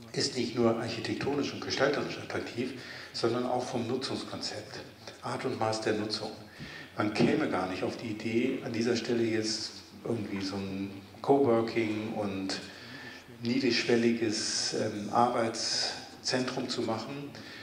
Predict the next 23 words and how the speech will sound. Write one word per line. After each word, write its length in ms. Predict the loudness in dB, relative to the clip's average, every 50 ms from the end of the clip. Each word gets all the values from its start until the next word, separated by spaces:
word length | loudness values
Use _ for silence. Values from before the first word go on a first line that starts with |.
| -14 -14 -10 -2
wo 80 | 0 2
man 160 | 4 4 2
sich 140 | 2 2 0
auch 80 | 0
treffen 340 | 0 2 2 2 2 0 -2
kann, 240 | -2 -2 -2 0 2
Gastronomie. 800 | 2 2 2 2 2 0 2 2 2 2 2 0 0 -2 -4 -8 -10 -12 -14 -14 -12 0
Das 240 | 2 2 2 4 2
wird 160 | 2 2 2
inspiriert 560 | 2 0 0 0 0 0 2 2 2 2 2
durch 140 | 2 0 2
das 160 | 2 0 2
Gebäude, 480 | 2 0 2 6 6 6 6 6 4 2
durch 200 | 2 2 0 4
seine 220 | 4 4 4 4
großen 340 | 2 2 2 2 2 0 0
Räume 600 | 0 2 4 4 4 4 4 2 0 0 -2 -2 -4 -4
und 140 | -4 -2 -2
das 160 | -2 -2 0
Gebäude 480 | 0 2 4 6 6 6 6 6 4 4
oder 200 | 2 0 0 -2
die 200 | -2 -2 0 -2
Architekten 800 | 0 0 -2 0 0 0 0 0 -2 -6 -8 -6 -6 -6 -8